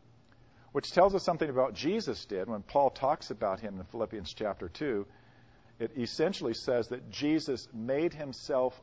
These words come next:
of no reputation, meaning from the glory that Jesus had when he came into this world, he took the lowest form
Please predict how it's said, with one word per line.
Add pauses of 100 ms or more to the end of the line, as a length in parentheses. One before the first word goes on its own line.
of
no
reputation, (1000)
meaning (160)
from
the
glory
that
Jesus
had
when
he
came
into
this
world, (960)
he
took
the
lowest
form